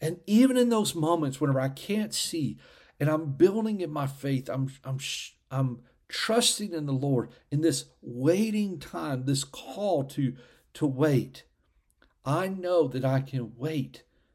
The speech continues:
because of the salvation that's already been provided in the Lord. I'm waiting in the midst of knowing that God has his hand on me. I will never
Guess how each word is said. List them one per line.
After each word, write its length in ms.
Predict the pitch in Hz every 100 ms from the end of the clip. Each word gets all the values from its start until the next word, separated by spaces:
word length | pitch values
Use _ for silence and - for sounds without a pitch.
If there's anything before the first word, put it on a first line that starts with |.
| _ _ _ _ _ -
because 480 | 127 - 139 135 -
of 180 | 117
the 80 | 107
salvation 840 | - 120 120 107 127 139 - 135
that's 180 | 113 113
already 320 | - 127 131 120
been 180 | 120
provided 640 | 104 101 110 107 117 104 90
in 160 | 92
the 60 | 90
Lord. 380 | 87 85 85 - - - - -
I'm 460 | 127 120 113 104 110
waiting 680 | 135 170 185 185 180 151 - _ _ _ _ _ _ _ _ _ _ -
in 160 | 131 123
the 100 | 110
midst 600 | 113 117 156 151 - -
of 340 | 101 95 - _ _ _ _
knowing 540 | 107 117 147 139 107 90 - _
that 300 | 107 98 _
God 460 | - 135 143 143 139 -
has 300 | 123 107 107
his 260 | - 101 -
hand 560 | - 131 120 117 107 - -
on 320 | 98 95 92
me. 360 | 95 90 87 _ _ _ _ -
I 140 | 113
will 180 | 107 98
never 680 | 92 98 120 127 123 120